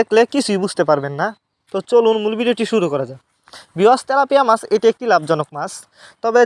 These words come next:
যেরকম লাভজনক মাছ, অবশ্যই তেলাপিয়া মাছের মধ্যে মনোসেক্স তেলাপিয়া মাছের পোনা চাষ করতে হবে। তেলাপিয়া মাছের পোনা কিন্তু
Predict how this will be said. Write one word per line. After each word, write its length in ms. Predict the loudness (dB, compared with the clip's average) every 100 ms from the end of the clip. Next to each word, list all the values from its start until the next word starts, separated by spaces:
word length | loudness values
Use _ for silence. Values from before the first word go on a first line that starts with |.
| 6
যেরকম 320 | 4 4 2 2
লাভজনক 420 | 2 2 0 0 0
মাছ, 140 | 0 2 0
অবশ্যই 320 | 2 0 2
তেলাপিয়া 300 | 4 4 2 -2
মাছের 180 | -4 -4
মধ্যে 220 | 0 2 2
মনোসেক্স 340 | 0 -2 -2 0
তেলাপিয়া 280 | 2 2 2 0
মাছের 200 | -2 -2
পোনা 140 | 0 0
চাষ 140 | 0 -2 -2
করতে 180 | -2 -2
হবে। 140 | -4 -10 _ _ _ -20 _ -2
তেলাপিয়া 340 | 2 4 4 0
মাছের 200 | 0 0 2
পোনা 140 | 2 2
কিন্তু 160 | -2